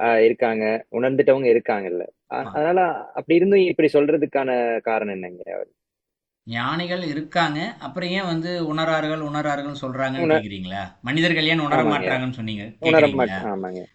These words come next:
Speaker 2: ஞான
Speaker 1: ஆ,
Speaker 2: நிலையில்
Speaker 1: ஆமாங்க.
Speaker 2: பெற்றால் நாம் தான் அவர்களை மனிதர்களாக பார்க்கின்றோம். அவர்கள் மனிதரே இல்லை, அந்த உணர்வே இல்லையே, தானே இறைவன் என்ற நிலையில தான் அவங்க இருக்காங்க. அப்ப அவங்க மனுஷங்களே கிடையாது. அவர்களை பொறுத்த வரைக்கும் மனிதர்கள் அவர்கள் இல்லை. ஏன்னா உடம்புக்கான அந்த இதுல இருந்து அவங்க விலகிட்டாங்க.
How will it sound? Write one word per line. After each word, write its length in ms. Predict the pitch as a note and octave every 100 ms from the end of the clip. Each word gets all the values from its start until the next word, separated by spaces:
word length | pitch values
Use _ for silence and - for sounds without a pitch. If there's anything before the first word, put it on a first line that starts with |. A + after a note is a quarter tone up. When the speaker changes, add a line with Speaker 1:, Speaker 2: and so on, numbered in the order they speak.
| _
Speaker 2:
ஞான 420 | A#2+ C3+ G3+ A#3
Speaker 1:
ஆ, 20 |
Speaker 2:
நிலையில் 320 | G#3+ F#3 F#3+ E3+
Speaker 1:
ஆமாங்க. 20 |
Speaker 2:
பெற்றால் 680 | D#3+ C3+ B2+ C3 F3 A3+ _ _
நாம் 360 | - C3 F3 G3+
தான் 160 | G#3 G3
அவர்களை 320 | F3+ E3+ E3
மனிதர்களாக 680 | D3 D#3 E3+ E3 D#3+ D#3
பார்க்கின்றோம். 640 | D#3 C#3 C3 - A2 F2+ - _
அவர்கள் 420 | B2 E3+ G3 F#3+
மனிதரே 520 | E3 D3 F3+ G#3+ A3
இல்லை, 240 | F#3+ F#3 C#3+
அந்த 260 | E3+ E3
உணர்வே 340 | D#3 A3+ B3 A#3+
இல்லையே, 300 | G#3+ G#3 F3
தானே 300 | F#3+ A3 A3+
இறைவன் 360 | G3 A#3 B3
என்ற 240 | A#3+ A3+ A3+
நிலையில 340 | G#3 G#3+ G3+
தான் 140 | G3+ F#3+
அவங்க 240 | F3+ F3+
இருக்காங்க. 300 | F3 E3 D#3
அப்ப 140 | D3+
அவங்க 280 | E3+ E3+ E3+
மனுஷங்களே 440 | G3+ A3 A#3+ A3 G3
கிடையாது. 320 | F3+ F3 C#3
அவர்களை 440 | B2 E3 G#3 A3+
பொறுத்த 300 | - A#3 A3+
வரைக்கும் 280 | A#3 A3 A#3+
மனிதர்கள் 420 | A3 A3 G#3+ G#3
அவர்கள் 340 | G3+ F3+ F3+ E3
இல்லை. 320 | C#3 B2 - _ _
ஏன்னா 340 | - F3+ G3+ B3 C4+ C#4 E3+
உடம்புக்கான 560 | E3+ G#3+ B3 B3 A#3+ A#3
அந்த 400 | A3 G3+ F#3+ F3+ F3 D#3+ D#3 C#3+
இதுல 200 | E3 A3
இருந்து 180 | G#3+ G#3+
அவங்க 240 | G3 E3
விலகிட்டாங்க. 480 | E3 E3+ D#3+ B2 F2+